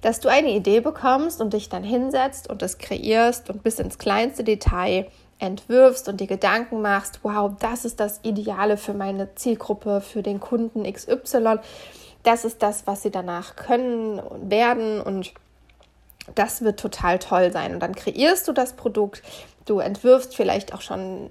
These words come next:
den Online-Kurs, du gestaltest das Ganze, was auch immer. Und dann haust du das raus.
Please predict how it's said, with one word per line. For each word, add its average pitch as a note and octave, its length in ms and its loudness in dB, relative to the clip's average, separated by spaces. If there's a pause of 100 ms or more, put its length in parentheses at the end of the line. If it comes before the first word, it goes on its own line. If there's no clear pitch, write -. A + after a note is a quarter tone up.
(160)
den - 200 -8
Online-Kurs, D#4 840 4
du - 80 -12
gestaltest A3 680 4
das - 180 -10
Ganze, F#3+ 400 -2
was F#3 200 -4
auch F#3 100 -10
immer. F3+ 240 -4
Und F3+ 140 -6
dann G3 220 -2
haust B3 340 6
du - 20 -2
das G#3 240 -6
raus. - 400 -6